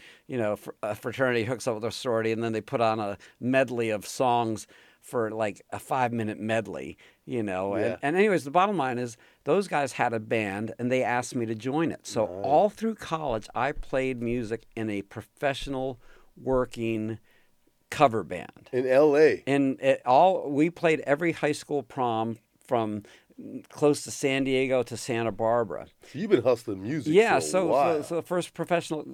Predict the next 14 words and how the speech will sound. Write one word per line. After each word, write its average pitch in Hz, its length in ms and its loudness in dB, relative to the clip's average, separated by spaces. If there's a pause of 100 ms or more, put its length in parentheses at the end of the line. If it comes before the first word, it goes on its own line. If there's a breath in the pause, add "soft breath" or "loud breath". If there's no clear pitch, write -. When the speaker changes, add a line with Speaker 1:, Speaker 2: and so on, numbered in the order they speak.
(100)
Speaker 1:
that, 160 260 2 (240)
so - 180 -2
the 139 120 0
band 160 520 2 (120)
debuted 135 480 2
in 127 80 -2
summer 135 340 0
of 117 80 -4
seventy-eight. 123 720 -2 (500 soft breath)
We 127 100 -4
stayed 147 340 2
together 139 300 0
till - 320 -6
eighty-five. 117 800 -4